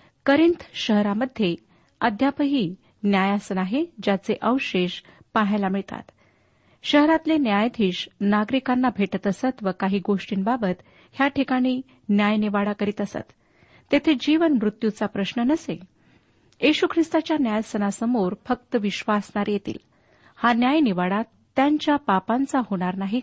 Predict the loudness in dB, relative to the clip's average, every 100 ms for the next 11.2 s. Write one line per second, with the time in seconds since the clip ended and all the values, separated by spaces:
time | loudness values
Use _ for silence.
0 | -2 -2 -2 -4 -8 _ _ _ _ -2
1 | -2 -2 -6 -2 -4 -2 -4 -2 -2 -2
2 | -2 -2 -4 -4 -4 -4 -14 _ _ -6
3 | -2 0 0 0 0 0 -2 -2 -2 -4
4 | 0 0 0 -2 -4 _ _ -4 -2 2
5 | 0 -2 -2 -2 -2 -4 -4 -10 _ _
6 | _ _ _ _ _ 2 2 4 0 -2
7 | _ _ _ _ _ 0 2 2 0 -2
8 | -4 -4 0 2 2 0 -2 -2 -2 0
9 | -2 -2 _ _ _ 0 2 2 -4 -6
10 | -6 -4 -4 -2 0 -2 -4 -8 -4 -6
11 | -6 -10